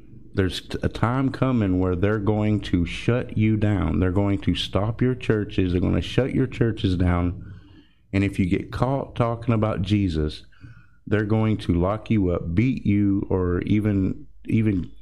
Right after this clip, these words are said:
execute you. And it's coming." And the Christians around here, they don't believe it.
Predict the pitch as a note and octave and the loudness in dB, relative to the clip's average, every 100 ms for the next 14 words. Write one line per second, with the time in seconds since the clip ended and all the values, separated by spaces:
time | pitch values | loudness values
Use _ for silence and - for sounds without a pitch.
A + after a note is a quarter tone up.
0 | - A#2+ C#3 - - G2 E2 E2 D#2 D2 | -4 -2 -2 -4 -2 0 0 0 0 -2
1 | - - - - - - - - - - | -6 -16 -18 -18 -18 -18 -18 -18 -18 -14
2 | - F#2+ G2+ - - C#3 G#2 - - - | -2 0 0 -2 -2 0 0 -4 -10 -14
3 | - - - - - F#2 F2 - G#2 - | -18 -18 -18 -14 -4 -2 0 0 -2 0
4 | G#2 F#2+ G2 G2+ G2 G#2+ F2+ F2 F#2 G2+ | 0 2 2 0 0 0 2 2 0 2
5 | G#2 A2 C3 A2 C2+ | 0 2 0 -2 -4